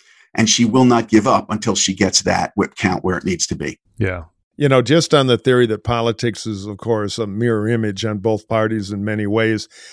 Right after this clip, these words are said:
Speaker 3: When Schwarzenegger was governor, he kept about eighty-five pound Conan sword right <laughs> behind his desk,
Speaker 1: <laughs>
Speaker 3: which totally drew your eye when you walked in the room. You kind of stared at it, and it was similar, one at a time. So riddle me this, guys.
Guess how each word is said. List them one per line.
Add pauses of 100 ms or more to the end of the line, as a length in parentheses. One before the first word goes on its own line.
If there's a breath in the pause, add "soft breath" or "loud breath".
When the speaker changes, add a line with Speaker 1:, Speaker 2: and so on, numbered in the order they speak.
(160 loud breath)
Speaker 3:
When
Schwarzenegger
was
governor,
he
kept
about
eighty-five
pound
Conan
sword
right
<laughs>
behind
his
desk, (180)
Speaker 1:
<laughs>
Speaker 3:
which (120)
totally
drew
your
eye
when
you
walked
in
the
room.
You
kind
of
stared
at
it, (360 loud breath)
and
it
was
similar,
one
at
a
time. (100)
So
riddle
me
this,
guys.